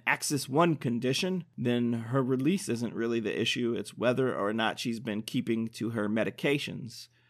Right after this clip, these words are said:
And that gives Reed's mother the, the inspiration to realize, she says, "Look, I went off my ca-, medications when I had Reed. It was scary, but I made it, and it was beautiful.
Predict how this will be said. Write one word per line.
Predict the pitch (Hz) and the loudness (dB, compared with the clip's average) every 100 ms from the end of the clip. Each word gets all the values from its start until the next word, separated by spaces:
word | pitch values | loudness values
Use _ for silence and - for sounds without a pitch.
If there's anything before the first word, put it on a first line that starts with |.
| _ _ _ _ _ _ - | _ _ _ _ _ _ -4
And | 110 123 | 2 4
that | 123 123 | 4 2
gives | 120 113 113 123 | 0 0 -4 0
Reed's | 120 110 113 | 2 2 2
mother | 123 120 120 | 4 4 2
the, | 107 107 110 _ _ _ _ _ _ _ _ | 0 -4 -4 _ _ _ _ _ _ _ _
the | 113 113 | 0 2
inspiration | 135 123 139 131 135 131 - 117 113 | 2 0 2 4 4 4 2 0 -2
to | 120 | -2
realize, | 107 127 123 117 113 113 - | 2 6 6 6 4 0 -8
she | 127 | -6
says, | 110 113 139 | -4 -4 0
"Look, | 202 127 | 0 2
I | 143 | 2
went | 180 156 | 2 2
off | 147 156 | 0 0
my | 143 | -2
ca-, | - 147 143 - | 0 -2 -2 -4
medications | 143 143 - 151 139 147 139 | -2 -2 0 0 0 -2 -6
when | 135 131 | -6 -6
I | 131 | -2
had | 131 123 135 | 0 0 0
Reed. | 147 175 127 - - _ - | 2 2 0 -4 -20 _ -6
It | 113 | -4
was | - 127 | -2 -4
scary, | - 135 135 165 185 | 0 4 6 4 2
but | 160 123 120 | 2 2 4
I | |
made | 120 127 143 | 4 4 4
it, | 180 - _ _ _ _ - | 2 -2 _ _ _ _ -4
and | 113 | -4
it | 101 | -2
was | 107 | -6
beautiful. | 104 127 143 156 170 175 147 | 0 2 2 0 -2 0 0